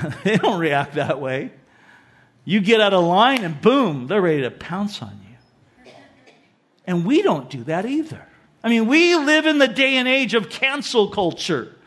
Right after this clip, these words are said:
You step out of line, you say the wrong thing, what happens, man? We're gonna cancel you. We're gonna cut you off.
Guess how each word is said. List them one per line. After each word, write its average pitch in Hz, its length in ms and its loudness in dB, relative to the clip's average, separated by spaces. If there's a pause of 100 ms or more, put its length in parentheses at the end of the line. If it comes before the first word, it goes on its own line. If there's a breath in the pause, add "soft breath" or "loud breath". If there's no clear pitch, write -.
(400 loud breath)
You 240 220 2
step 285 400 0
out 262 160 4
of 226 80 4
line, 254 280 4
you 254 120 -4
say 285 240 0
the 247 120 4
wrong 247 300 4
thing, 277 160 0
what 277 180 4
happens, 254 380 0
man? 202 260 0 (140 loud breath)
We're 254 280 4
gonna 214 280 2
cancel 196 800 -2
you. 123 260 -6 (680 soft breath)
We're 254 180 6
gonna 240 240 2
cut - 500 -4
you 240 220 0
off. 139 300 -6